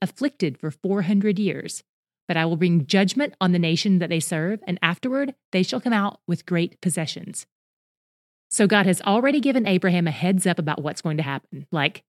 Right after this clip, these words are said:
"Hey, it's gonna get rough, but it ends well." Which, by the way,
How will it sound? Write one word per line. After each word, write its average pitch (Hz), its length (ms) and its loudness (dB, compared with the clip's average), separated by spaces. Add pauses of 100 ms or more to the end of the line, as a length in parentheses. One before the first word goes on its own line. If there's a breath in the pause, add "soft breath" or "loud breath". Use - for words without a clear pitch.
"Hey, 151 340 0
it's - 140 -10
gonna 190 160 4
get 277 160 2
rough, 254 320 2
but 214 100 2
it 202 80 2
ends 160 200 2
well." 151 240 -6 (220)
Which, - 260 0 (180)
by 214 140 6
the 240 80 2
way, 226 200 4